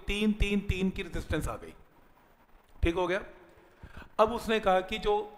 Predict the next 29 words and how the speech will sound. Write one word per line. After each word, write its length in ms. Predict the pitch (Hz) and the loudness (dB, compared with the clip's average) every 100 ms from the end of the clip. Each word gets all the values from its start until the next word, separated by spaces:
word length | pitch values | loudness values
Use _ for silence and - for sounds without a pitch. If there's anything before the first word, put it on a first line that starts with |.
| - - | -18 -8
ये 120 | 190 | -6
तीन 300 | 202 196 214 | -2 -2 -2
पोर्शन 480 | 208 175 165 - 180 | -2 -2 -2 0 2
है 340 | 175 220 - - - - | 2 -2 -10 -20 -8 -2
इसको 400 | 202 - 220 220 | -2 0 2 2
हमने 400 | - 185 180 190 | 2 2 2 2
खींच 480 | 202 - 196 214 214 | 4 6 6 6 2
दिया, 320 | 202 196 196 | 0 4 6
स्ट्रेच 500 | 202 - - 190 180 - | 4 -2 0 0 2 2
कर 160 | 165 | 0
दिया। 260 | 151 131 104 - - - - - - - - - | 0 -4 -4 -4 -6 -14 -20 -20 -20 -20 -20 -8
कितना 280 | - 190 196 208 | -2 2 4 4
स्ट्रेच 340 | - 208 208 | 4 4 4
कर 160 | 214 202 | 2 4
दिया? 200 | 208 220 | 6 4
तीन 520 | 214 - 226 240 233 | 4 2 4 6 6
गुना 240 | 202 208 202 | 6 4 4
ज़्यादा 300 | 180 170 180 | 4 4 2
स्ट्रेच 320 | - 175 160 | 0 -2 0
कर 160 | - 143 | 0 0
दिया। 200 | 139 139 | 0 0
यानी 200 | 151 170 | 0 0
कि 140 | 180 190 - | -2 -6 -10
स्ट्रेचिंग 520 | - - 170 160 196 | -12 -2 -2 2 2
में 100 | 202 | 2
क्या 180 | 202 175 | 2 4
होता 260 | 175 180 196 | 4 4 0
है, 180 | 226 160 | 0 0
Resistance 400 | 156 170 202 | -4 -2 -2